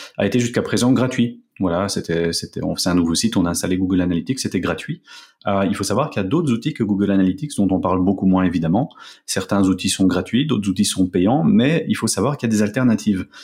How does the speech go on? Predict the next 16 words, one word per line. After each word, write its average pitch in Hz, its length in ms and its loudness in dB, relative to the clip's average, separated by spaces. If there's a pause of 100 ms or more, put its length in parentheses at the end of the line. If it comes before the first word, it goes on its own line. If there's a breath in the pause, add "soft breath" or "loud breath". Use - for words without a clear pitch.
(160 loud breath)
On 110 100 2
en 110 80 4
parlait 113 240 2
dans, 104 280 2
dans 98 80 4
un 98 100 4
épisode 104 340 2
précédent, 113 680 0
euh, 95 480 4 (240)
que - 80 -2
le, 95 240 4
que 98 100 -2
les 98 120 2
autorités, 104 580 0
euh, 92 300 0
autrichiennes 107 680 -2